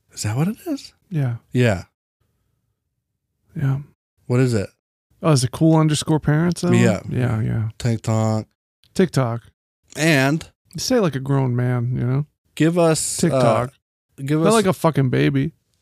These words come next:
Speaker 1: TikTok?
Speaker 2: Yeah.
Speaker 1: What's our website?
Speaker 2: Cool parents dot co.
Speaker 1: And finally, leave us a rating and a review.
Speaker 2: Yeah. If you dare.
Speaker 1: If you wish. If you
Speaker 2: Yeah.
Speaker 1: please. No, just do it.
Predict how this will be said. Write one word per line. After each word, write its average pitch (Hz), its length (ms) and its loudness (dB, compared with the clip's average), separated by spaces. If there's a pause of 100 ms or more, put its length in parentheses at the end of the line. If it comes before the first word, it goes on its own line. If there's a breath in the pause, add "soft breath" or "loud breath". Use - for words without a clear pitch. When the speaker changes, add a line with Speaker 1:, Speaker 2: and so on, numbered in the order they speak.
Speaker 1:
TikTok? 165 520 2 (320)
Speaker 2:
Yeah. 165 180 0 (220)
Speaker 1:
What's 135 200 -2
our 160 80 2
website? 147 440 -2 (500 soft breath)
Speaker 2:
Cool 135 100 -2
parents 123 360 0
dot 120 180 -2
co. 147 280 0 (680)
Speaker 1:
And 113 240 -4
finally, 117 800 0 (220)
leave 131 220 0
us 135 140 0
a 117 60 0
rating 120 300 4
and 107 100 2
a 104 60 2
review. 107 560 0 (500)
Speaker 2:
Yeah. 123 160 -2 (560)
If 131 120 -8
you 120 80 0
dare. 127 560 2
Speaker 1:
If 104 240 -8
you 98 140 -2
wish. 101 600 -2
If 123 140 -2
you 120 60 2
Speaker 2:
Yeah. 117 80 -2
Speaker 1:
please. 107 240 0
No, 107 140 2
just 104 200 -2
do 107 160 2
it. - 140 -2